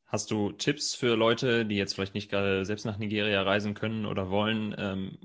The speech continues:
um sich differenziert über Nigeria zu informieren, wenn sie nicht gerade deine Filme sehen vielleicht? Oder andersrum, wie informierst du dich über Nigeria, wenn du nicht selbst da bist?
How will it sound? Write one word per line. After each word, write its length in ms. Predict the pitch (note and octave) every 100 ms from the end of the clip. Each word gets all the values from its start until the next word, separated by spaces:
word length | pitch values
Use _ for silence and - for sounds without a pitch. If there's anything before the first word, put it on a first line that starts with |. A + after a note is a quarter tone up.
| - - -
um 180 | G#2+ G2+
sich 260 | G#2+ -
differenziert 960 | A#2 A2+ G#2+ G#2+ - - A2 A2 - -
über 240 | G2+ G#2+ G2+
Nigeria 580 | G#2 G#2+ A2 A2 G#2 G#2
zu 120 | G2+
informieren, 580 | A2 G#2+ A2 A#2+ C3+ G#2+
wenn 100 | F#2
sie 80 |
nicht 160 | F#2 -
gerade 200 | F#2 F#2
deine 220 | F#2+ F#2
Filme 280 | - G#2+ A#2
sehen 240 | G#2+ A2+ A2+
vielleicht? 500 | A2 A2 A#2 - -
Oder 180 | G#2+
andersrum, 580 | F#2+ G2 G2+ G#2 G2+ G2+
wie 220 | G2 G2+ G#2+
informierst 440 | G#2 G2+ G2 -
du 80 | A2+
dich 160 | A#2 A#2
über 140 | A2+
Nigeria, 500 | A2 A#2 A#2 A#2 A2+
wenn 120 | A2+
du 80 | A2
nicht 140 | G#2+
selbst 240 | A2 A2 -
da 100 | A2
bist? 320 | A#2 -